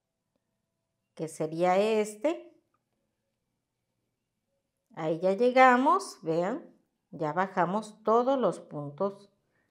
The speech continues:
altos. Ahora aquí vamos a continuar haciendo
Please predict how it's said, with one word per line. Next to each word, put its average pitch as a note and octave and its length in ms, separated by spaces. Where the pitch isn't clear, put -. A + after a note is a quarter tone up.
altos. F3 720
Ahora E3 600
aquí C#4 680
vamos A3+ 400
a C4 140
continuar G3+ 720
haciendo G#3+ 1040